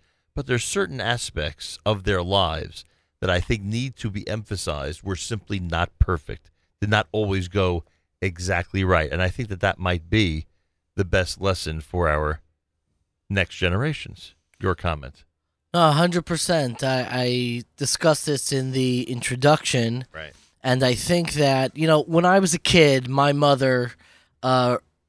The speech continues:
Speaker 2: read me stories. I read all the, uh, the Art Scroll books, and I love them. And this book is not meant to replace or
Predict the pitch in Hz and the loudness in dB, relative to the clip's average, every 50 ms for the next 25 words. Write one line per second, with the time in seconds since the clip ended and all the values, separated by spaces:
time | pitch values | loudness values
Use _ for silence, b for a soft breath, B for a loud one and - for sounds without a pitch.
0 | - 117 131 131 131 127 139 131 - - - 151 135 135 135 131 135 120 110 123 | -10 -6 -4 -4 -4 -2 -2 -2 -2 -2 0 0 0 2 2 2 2 2 2 0
1 | 123 123 135 135 135 127 131 127 131 131 120 120 127 123 120 123 123 120 120 120 | 2 2 2 2 2 2 2 2 2 0 -2 -2 -2 -2 0 0 0 0 0 -2
2 | 117 113 135 - 127 127 131 - - - - 135 127 123 120 127 127 123 - - | -2 -2 0 2 4 4 4 2 0 0 2 2 2 4 2 2 0 0 -2 -6
3 | - 131 127 127 123 123 127 139 147 151 165 170 151 135 135 123 120 117 120 113 | -6 -4 -2 0 0 0 4 6 8 8 8 6 6 4 2 2 2 2 0 -2
4 | 117 127 135 147 139 127 127 113 127 151 139 - - 127 117 123 135 131 127 92 | -2 -2 0 0 -2 -2 -2 2 2 2 2 2 0 -4 -4 -2 -2 -2 -2 -2
5 | 131 131 131 123 110 - - 131 120 120 107 - - - 147 139 135 139 127 - | -2 -2 -2 -2 -4 -4 -4 -4 -2 -4 -4 -6 -6 -4 -2 0 0 0 -2 -2
6 | - 127 127 | -2 -4 -2